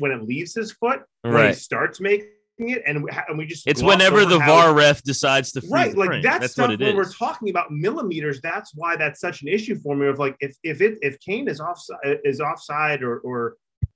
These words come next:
Speaker 1: uh, whoever, if, if, uh, um, Firmino is offside by a,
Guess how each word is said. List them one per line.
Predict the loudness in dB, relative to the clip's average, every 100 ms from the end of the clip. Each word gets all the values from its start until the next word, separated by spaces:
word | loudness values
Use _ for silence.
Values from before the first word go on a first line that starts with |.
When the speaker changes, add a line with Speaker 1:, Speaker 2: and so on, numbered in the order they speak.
| -10
Speaker 1:
uh, | -8 -8 -10
whoever, | -4 -4 -2
if, | -6 -6
if, | -10 -10 -8
uh, | -6 -4 -6 -12 _ _ _ _ _
um, | -6 -4 -4 -8 -18 _ -20 _ _ -20 -16
Firmino | -6 -2 0 2 0
is | 0
offside | -2 -4 -4 -2 -2 -4
by | -4
a, | -4